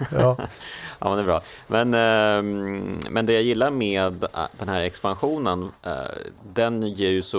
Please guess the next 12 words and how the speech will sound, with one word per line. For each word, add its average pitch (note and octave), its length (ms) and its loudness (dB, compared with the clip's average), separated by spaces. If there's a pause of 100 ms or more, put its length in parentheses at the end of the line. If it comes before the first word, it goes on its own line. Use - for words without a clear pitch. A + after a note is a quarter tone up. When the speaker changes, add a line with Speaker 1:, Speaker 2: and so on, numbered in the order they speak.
Speaker 2:
otroligt F2+ 500 -2
mycket G#2+ 480 -6
för, E2+ 400 0 (240)
ehm, E2 260 -12
själva F#2 220 -4
basspelet. F#2 560 -2
Det F#2+ 120 -2
här F2+ 140 2
att F2 160 -2
man F2+ 160 -4
får F2 500 -2
liksom F2 460 -6